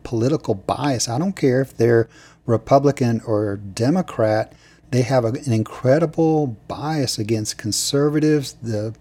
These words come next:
I would say the right, if not the center, and an incredible, uh, leniency towards the left. They are treated much differently. I don't know how you can come to any other conclusion. And these people from the F B I that are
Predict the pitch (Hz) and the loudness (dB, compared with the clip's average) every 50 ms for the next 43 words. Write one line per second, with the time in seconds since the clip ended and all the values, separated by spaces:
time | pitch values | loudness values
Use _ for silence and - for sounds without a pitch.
0 | - - - - - - 107 104 117 127 - - 143 143 127 120 117 120 131 147 | -18 -20 -20 -18 -12 -10 -8 -6 -6 -2 0 2 2 4 4 4 4 6 6 4
1 | 135 113 127 139 123 135 135 143 147 - 135 123 - - - 147 165 147 120 107 | 4 4 4 4 4 4 4 4 2 0 -2 -2 -2 2 4 6 6 8 6 4
2 | 107 - - - - _ - - 110 117 117 113 107 104 104 - - - - 135 | 4 0 -8 -20 -20 _ -2 0 0 2 2 0 0 -2 -4 -6 -8 -4 0 0
3 | 143 170 180 156 135 113 110 107 98 98 104 - - - _ _ _ _ - - | 4 4 4 4 4 2 0 0 -2 -4 -6 -10 -16 -20 _ _ _ _ -12 -10
4 | 117 110 110 110 113 113 107 107 117 160 190 165 139 123 - - 113 107 101 101 | -8 -8 -8 -8 -10 -4 2 4 6 6 6 6 6 4 2 0 0 -2 -2 -2
5 | - - 117 110 107 101 - - 107 95 92 92 110 151 185 160 - - - - | -2 0 2 2 2 0 -2 -6 -8 -6 -4 -2 -2 -2 -2 -4 -8 -10 -14 -20
6 | - - - 131 131 127 113 107 107 113 123 131 151 170 165 - - 165 185 165 | -16 -12 -10 -10 -8 -8 -6 -4 -2 0 0 2 2 2 2 2 2 2 4 4
7 | 117 123 139 143 127 - 120 104 127 151 156 - - 110 104 110 131 165 185 175 | 4 4 4 4 4 2 0 2 2 2 2 0 -2 -2 0 0 0 0 -2 -2
8 | - 165 165 165 156 120 117 117 - - - - - - _ _ - - - 120 | -2 2 4 4 4 4 2 0 -4 -12 -20 -20 -20 -20 _ _ -4 2 4 4
9 | 120 117 131 123 - 123 113 - - 131 127 120 117 - - 113 110 113 117 110 | 6 6 4 4 4 2 0 2 2 4 4 4 2 2 2 2 4 4 4 4
10 | 107 104 101 - - 101 98 - - 151 170 214 196 143 - - - - - - | 4 2 0 -2 -4 -6 -6 -2 0 2 2 2 0 -4 -8 -10 -12 -16 -20 -20
11 | - - - - - - - 107 110 127 151 - - 165 170 165 - 160 - - | -20 -20 -20 -20 -14 -10 -6 -2 0 0 0 2 2 2 2 2 2 0 0 2
12 | - 151 143 131 123 117 110 107 113 127 135 - - 131 131 127 131 139 147 151 | 4 4 6 6 6 4 4 4 4 2 2 2 2 2 4 4 4 4 4 2
13 | 139 117 110 107 110 110 104 95 95 98 | 2 2 2 2 2 2 0 -2 -6 -8